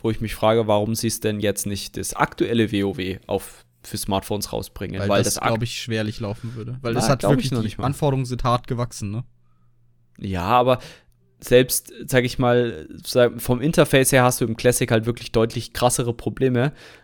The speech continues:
Speaker 1: weil du fünfzehn Trilliarden Skills hast,
Speaker 2: Mhm.
Speaker 1: die du situativ tatsächlich benutzen könntest. Ähm, das wird, glaub ich, nichts auf einem Handy.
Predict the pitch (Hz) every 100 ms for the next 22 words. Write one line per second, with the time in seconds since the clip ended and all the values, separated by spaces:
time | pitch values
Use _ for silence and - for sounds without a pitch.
0 | _ 117 117 120 117 117 113 139 143 -
1 | 131 - 120 113 120 117 - 131 120 110
2 | - - - - - - _ _ _ _
3 | _ _ 123 123 117 120 120 117 123 110
4 | - 135 - 123 120 120 - 113 123 -
5 | 104 98 _ _ _ - 123 127 123 -
6 | - - _ _ - - - _ - 107
7 | 104 104 104 104 107 110 - _ _ _
8 | _ _ - 110 - 135 - 131 110 107
9 | - 117 113 - 113 104 101 101 101 98